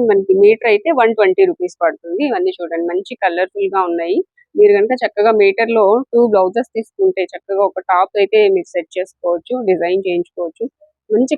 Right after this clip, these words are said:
కలర్ఫుల్ గా ఉన్నాయి చూడండి. మొత్తం అంతా థ్రెడ్ వీవింగ్, ఇది ప్రింట్ కాదు, ఇలా థ్రెడ్ వీవింగ్ అయితే వస్తుంది. మంచి కలర్ఫుల్ గా అయితే ఉంటాయండి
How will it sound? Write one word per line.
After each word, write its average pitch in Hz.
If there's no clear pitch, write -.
కలర్ఫుల్ 240
గా 196
ఉన్నాయి -
చూడండి. -
మొత్తం 254
అంతా 226
థ్రెడ్ 202
వీవింగ్, 208
ఇది 175
ప్రింట్ 202
కాదు, 180
ఇలా 190
థ్రెడ్ 185
వీవింగ్ 208
అయితే 170
వస్తుంది. -
మంచి 196
కలర్ఫుల్ 196
గా 208
అయితే 190
ఉంటాయండి 165